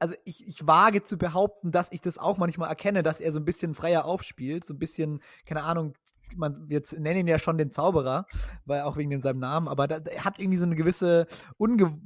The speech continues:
ungezwungene Spielart und Weise. Und, ähm, ich find schön, dass du es gesagt hast, weil ich glaube auch nämlich, dass die N L Zs da sicherlich auch eine Rolle spielen. Ich möchte die überhaupt nicht verteufeln. Das ist,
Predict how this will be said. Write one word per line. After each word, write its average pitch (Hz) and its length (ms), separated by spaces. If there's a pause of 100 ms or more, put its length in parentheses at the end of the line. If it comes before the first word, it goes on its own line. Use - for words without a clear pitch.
(140)
ungezwungene 151 680
Spielart 135 480
und 131 120
Weise. 135 320
Und, 147 300
ähm, 139 260 (260)
ich - 60
find 180 140
schön, 220 140
dass 214 120
du 180 60
es - 60
gesagt 180 260
hast, 143 180
weil 131 140
ich 135 140
glaube 165 260
auch 190 140
nämlich, 151 240
dass - 320
die 151 100
N 165 80
L 165 80
Zs - 260
da 151 300
sicherlich 165 380
auch 170 100
eine 170 100
Rolle 156 200
spielen. 175 240
Ich 143 80
möchte 170 240
die 147 80
überhaupt 160 200
nicht - 80
verteufeln. 160 440
Das 139 100
ist, - 180